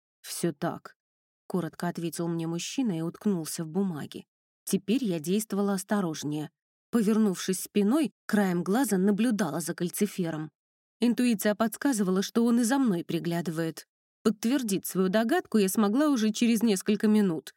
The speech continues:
Протирая зеркало, я пару раз поймала странные взгляды мужчины.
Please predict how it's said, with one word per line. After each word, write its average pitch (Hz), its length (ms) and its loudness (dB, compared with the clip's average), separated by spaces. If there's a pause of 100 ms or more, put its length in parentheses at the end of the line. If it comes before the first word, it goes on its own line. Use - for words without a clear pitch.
(180)
Протирая 214 520 2
зеркало, 196 520 0 (160)
я 226 200 2
пару 226 280 2
раз 277 200 0
поймала 220 440 2
странные 220 540 2
взгляды 208 460 0
мужчины. 160 640 -6